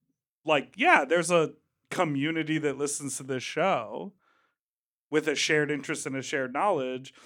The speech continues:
but by, like, furthering this, you know, especially in the entertainment industry,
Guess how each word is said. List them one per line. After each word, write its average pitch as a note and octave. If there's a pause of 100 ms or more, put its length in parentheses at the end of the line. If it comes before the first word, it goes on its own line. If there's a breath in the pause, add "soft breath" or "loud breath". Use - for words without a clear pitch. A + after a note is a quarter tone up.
(160 loud breath)
but D3+
by, D3
like, C3+
furthering D#3+
this, C#3+ (120)
you C#3+
know, C3
especially E3+
in C#3
the C3+
entertainment C#3
industry, B2+